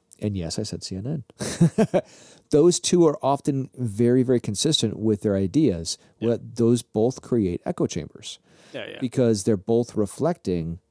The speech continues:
Speaker 1: the same ideas all the way through. Whereas if you go into something like, like I said earlier, an A P or a, uh, or a Guardian, you're gonna have contrasting views from the different journalists, and that's on purpose.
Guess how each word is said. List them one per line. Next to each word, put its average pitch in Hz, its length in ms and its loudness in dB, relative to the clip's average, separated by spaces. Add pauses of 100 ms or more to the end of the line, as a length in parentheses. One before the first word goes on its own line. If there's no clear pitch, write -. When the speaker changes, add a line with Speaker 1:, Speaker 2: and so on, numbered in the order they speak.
(120)
Speaker 1:
the 107 80 -2
same 107 340 0
ideas 95 500 0
all 90 160 -2
the 90 60 -8
way 87 160 -6
through. 98 400 -2 (480)
Whereas 123 300 4
if 123 160 0
you 113 60 2
go 110 180 2
into 104 220 -2
something 98 200 -4
like, 95 380 -4
like 92 180 -8
I 98 60 -2
said 92 160 -4
earlier, 101 460 0
an 104 120 -8
A 104 160 0
P 98 540 -2
or 98 580 0
a, 90 400 -4
uh, 82 180 -4
or 87 220 -2
a 87 60 -4
Guardian, 98 540 0 (600)
you're 123 160 0
gonna 202 140 4
have 156 220 2
contrasting 131 880 -2
views 127 340 0
from - 120 -6
the 107 60 0
different 95 320 -2
journalists, 104 800 -2 (260)
and 113 80 2
that's 135 120 2
on 117 120 2
purpose. - 600 -4